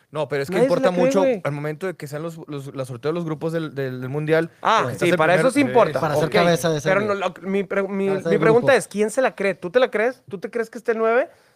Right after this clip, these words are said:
Speaker 2: ¿Tú tienes la confianza de decir, "Güey, yo voy a jugar mañana contra Bélgica y sé que le voy a competir"?
Speaker 1: Yo sí creo.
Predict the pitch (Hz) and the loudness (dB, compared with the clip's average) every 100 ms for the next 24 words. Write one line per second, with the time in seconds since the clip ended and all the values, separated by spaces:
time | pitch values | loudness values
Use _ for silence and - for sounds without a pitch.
0 | - 190 226 254 269 269 226 208 220 269 | -10 -8 2 4 4 2 0 0 0 4
1 | 247 220 185 196 175 185 214 240 202 202 | 2 2 -2 -2 0 0 0 0 0 0
2 | 220 220 233 214 180 180 233 285 277 190 | 0 0 0 -2 0 0 -2 -4 -6 -6
3 | 175 208 180 185 202 165 165 143 _ 127 | -6 -4 -4 -4 -6 -8 -8 -12 _ -6
4 | 151 147 147 131 | -4 -4 -4 -6